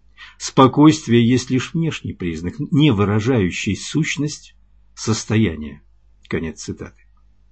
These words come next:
Согласно современному нам пониманию, нирвану можно определить как состояние совершенства всех элементов и энергии человека,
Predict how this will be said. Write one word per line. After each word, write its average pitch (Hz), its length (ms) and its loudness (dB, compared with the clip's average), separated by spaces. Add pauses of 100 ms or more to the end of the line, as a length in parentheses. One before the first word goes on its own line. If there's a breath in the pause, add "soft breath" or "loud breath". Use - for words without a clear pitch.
(760)
Согласно 117 480 4
современному 110 640 4
нам 104 200 2
пониманию, 110 720 0 (880)
нирвану 151 440 8
можно 143 320 4
определить 156 440 2
как 120 140 2
состояние 147 560 2
совершенства 143 920 2
всех - 400 0
элементов 95 640 0
и 151 220 2
энергии 98 580 2
человека, 165 720 0